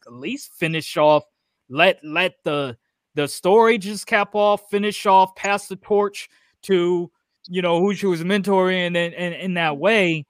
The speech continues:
But it's just like, it just seemed like a, a big, like, "We don't care," <laughs> you know, type of thing. And, um, and so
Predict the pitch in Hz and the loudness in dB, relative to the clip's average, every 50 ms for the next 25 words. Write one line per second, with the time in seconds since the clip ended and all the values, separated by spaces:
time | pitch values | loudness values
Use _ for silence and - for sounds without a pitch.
0 | _ _ _ _ _ _ - 127 120 143 156 156 156 147 135 117 110 107 110 123 | _ _ _ _ _ _ -20 -14 -6 0 2 2 4 2 2 -2 -6 -12 -12 -8
1 | 131 160 220 240 202 156 143 147 139 123 - - 147 143 135 127 123 113 - - | -6 -4 -4 -6 -6 -8 -8 -8 -8 -8 -8 -4 -2 0 0 0 -2 -4 -6 -6
2 | 165 165 - 190 - - - 180 160 156 151 143 143 135 135 135 131 - 127 120 | -6 -4 -6 -8 -10 -10 -8 -8 -6 -6 -6 -4 -2 -2 -2 -2 -4 -6 -6 -6
3 | 120 117 117 110 - _ _ _ _ _ _ - 131 131 117 113 113 113 113 151 | -6 -6 -8 -12 -14 _ _ _ _ _ _ -8 -8 -6 -8 -10 -18 -12 -6 -2
4 | 156 156 160 156 147 - - 131 127 127 123 - - _ _ _ _ _ _ _ | -2 0 0 -2 -4 -6 -8 -8 -6 -6 -8 -10 -14 _ _ _ _ _ _ _
5 | _ 104 107 107 113 127 147 180 180 175 165 160 139 - 165 156 131 117 107 _ | _ _ -20 -16 -10 -6 -2 -2 0 0 -2 -4 -6 -6 -6 -6 -6 -6 -10 _
6 | _ _ _ _ _ _ 135 147 196 175 151 - _ - 185 160 165 156 151 139 | _ _ _ _ _ _ _ -4 -4 -4 -4 -6 _ -12 -8 -6 -6 -4 -4 -4
7 | 131 123 123 123 _ - 143 135 127 135 123 - - 139 127 123 120 113 110 110 | -4 -6 -8 -12 _ -4 -4 -4 -4 -4 -8 -10 -8 -8 -8 -6 -8 -10 -10 -14
8 | _ _ _ - 120 123 123 117 117 110 110 117 117 113 104 _ _ _ 104 110 | _ _ _ -16 -14 -12 -12 -12 -12 -14 -14 -16 -16 -16 -20 _ _ _ _ -20
9 | 120 117 113 110 110 _ _ - 127 120 120 117 | -18 -16 -16 -16 -18 _ _ -10 -6 -6 -6 -6